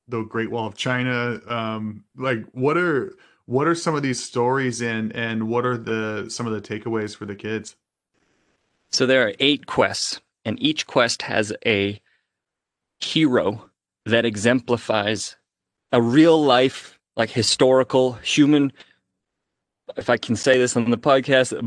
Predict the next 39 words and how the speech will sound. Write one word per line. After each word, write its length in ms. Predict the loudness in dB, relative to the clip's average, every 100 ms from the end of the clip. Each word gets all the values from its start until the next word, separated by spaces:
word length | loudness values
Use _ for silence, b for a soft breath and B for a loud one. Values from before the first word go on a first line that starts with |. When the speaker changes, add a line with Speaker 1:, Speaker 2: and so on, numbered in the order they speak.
| 0
Speaker 2:
badass, 560 | 4 4 4 2 0
like, 100 | 0
a 60 | 0
total 600 | 2 4 6 6 4 0 B B
rock 320 | 4 6 4
star 260 | 2 4 4
at 100 | 4
life 420 | 2 2 0 -6 _ b _
who 100 | -6
crushed 600 | -4 0 2 4 0 -2
it 200 | -4 -2
at 140 | -4 -4
something. 520 | 0 0 0 -6 -8 b b b -2
And 340 | 0 0 -2 -8 _ _
in 160 | 0 4
order 260 | 4 2
to 480 | 0 0 2 2 -2 _ _ _
accomplish 640 | -4 0 0 2 0 2
what 140 | 0 0
he 140 | -2
did, 400 | 0 2 2 -2 B B _
he 140 | 0
had 180 | 2 0
to 60 | 0
exemplify 760 | 2 0 0 -2 0 2 0
one 300 | -2 0 2
of 80 | 2
these 240 | 0 0 0
traits 420 | -2 -4 -10 -12 _ _ _
that, 240 | -2 -2 -6 -4
that 240 | 0 0
are 220 | 2 2 2
the 100 | 0
eight 160 | -2
quests. 440 | -2 -4 -2 -12 -8
And 140 | -6
so 120 | 0 2
the 120 | 2
reader 400 | 2 2 0